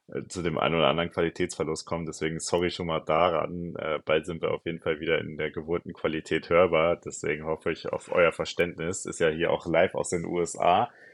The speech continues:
Ähm, genau, ja, klar, also,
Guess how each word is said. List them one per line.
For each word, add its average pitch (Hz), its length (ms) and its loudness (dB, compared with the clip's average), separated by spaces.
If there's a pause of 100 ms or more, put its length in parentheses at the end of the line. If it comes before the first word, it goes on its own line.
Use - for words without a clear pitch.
(260)
Ähm, 92 560 2 (420)
genau, 95 420 0
ja, 82 560 -2 (380)
klar, 82 440 -4
also, 80 300 -14